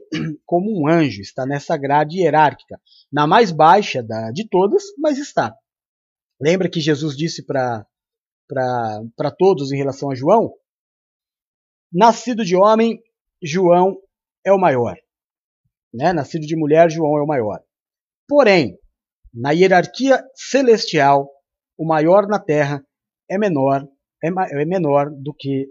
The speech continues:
o menor. Amém? Mais ou menos isso, né, que foi dito. Falei certo? Acho que falei, não é? Então, é, estes anjos que o livro da, de Apocalipse diz dos pastores da igreja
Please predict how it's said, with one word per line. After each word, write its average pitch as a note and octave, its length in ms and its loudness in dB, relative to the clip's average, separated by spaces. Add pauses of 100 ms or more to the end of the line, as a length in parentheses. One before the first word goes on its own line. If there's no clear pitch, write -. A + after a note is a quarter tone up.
(140)
o D3 80 -8
menor. G#2+ 320 -8 (1400)
Amém? E3+ 440 -6 (120)
Mais C3 220 -6
ou B2+ 60 -10
menos C3 260 -6
isso, A#2+ 200 -12
né, C#3 120 -4
que - 80 -12
foi A#2 120 -10
dito. F#2+ 260 -16 (240)
Falei A#2+ 160 -10
certo? A3+ 320 -6 (580)
Acho A#2 220 -10
que C3+ 80 -20
falei, G#2+ 320 -8 (400)
não A#2+ 140 -8
é? F#3+ 180 0 (320)
Então, A3 400 -2 (360)
é, B2 920 -4 (1800)
estes F#3 460 4
anjos G3+ 500 -2
que - 120 -12
o C#3 40 -8
livro D3 340 -4
da, C3+ 220 -2
de B2 100 -6
Apocalipse C#3+ 560 -6
diz E3+ 400 -4
dos C3+ 160 -8
pastores C3+ 640 -4
da B2 80 -6
igreja D#3+ 520 2